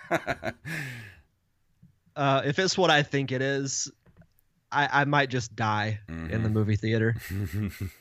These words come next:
Speaker 1: Uh, but yeah, I give it my highest recommendation. It's, it's a good respite from, you know, a-, as good as the Marvel movies are, like Black Panther and Infinity War,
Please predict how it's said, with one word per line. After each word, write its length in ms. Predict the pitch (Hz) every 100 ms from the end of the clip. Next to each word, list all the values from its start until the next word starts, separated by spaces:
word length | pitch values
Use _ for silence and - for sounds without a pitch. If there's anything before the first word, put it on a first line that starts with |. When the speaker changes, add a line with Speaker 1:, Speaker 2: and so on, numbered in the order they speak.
| 104 - 107 117 - - - _ -
Speaker 1:
Uh, 340 | 92 82 90
but 200 | 98 110
yeah, 160 | 110 98
I 140 | 110 139
give 260 | 139 127
it 160 | 113 104
my 260 | 110 104 98
highest 460 | 104 98 95 -
recommendation. 760 | 98 90 92 90 82 90 92 113
It's, 300 | 123 127 -
it's 260 | 135 139 -
a 60 | 131
good 680 | 104 101 156 175 170 151 -
respite 720 | 98 104 110 - - 92 -
from, 640 | - 101 95 95 92 87 - _ _ - -
you 80 | 107
know, 240 | 104 101 92 - - - -
a-, 220 | 120 -
as 180 | 120 104
good 200 | 160 208
as 100 | 180
the 80 |
Marvel 380 | 143 131 139 139
movies 340 | 139 143 139 127
are, 180 | 131 127
like 220 | 117 95
Black 280 | 110 110 110
Panther 560 | 110 107 101 113 107 104
and 140 | 101
Infinity 560 | 98 - 104 101 101 101
War, 560 | 92 98 98 98 95